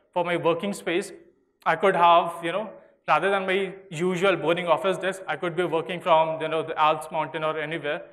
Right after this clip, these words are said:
and have a quite chilled environment. So that is what it breaks through my, you know, current, I mean, present reality and takes me to a virtual world, which is absolutely different and has nothing to do with my real world.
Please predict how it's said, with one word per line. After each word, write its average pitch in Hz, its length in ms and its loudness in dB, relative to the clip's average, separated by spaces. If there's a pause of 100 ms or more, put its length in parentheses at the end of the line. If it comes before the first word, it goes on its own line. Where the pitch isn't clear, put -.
(220)
and 165 140 -2
have 180 260 6
a 180 100 -4 (320)
quite 185 260 0
chilled 180 260 -2
environment. 151 600 0
So 185 100 -8
that 160 280 0
is 226 120 0
what 202 320 -2 (160)
it 156 200 -4
breaks 202 380 0 (180)
through 196 140 -2
my, 196 100 2
you 170 240 -4
know, 214 100 -4
current, 196 500 -2 (140)
I 165 80 4
mean, 160 240 -2 (420)
present 180 380 0
reality 170 400 2
and 185 140 -6
takes 175 220 -2
me 214 100 -4
to 208 120 -2
a 180 60 2
virtual 160 360 0
world, 165 200 -2
which 160 160 -4
is 180 120 -6 (200)
absolutely 190 600 -2
different 175 360 -6
and 165 140 -4
has 165 140 -2
nothing 156 300 -8
to 175 80 -4
do 170 100 -4
with 156 180 -8
my 175 120 -2
real 147 280 -4
world. 135 180 -8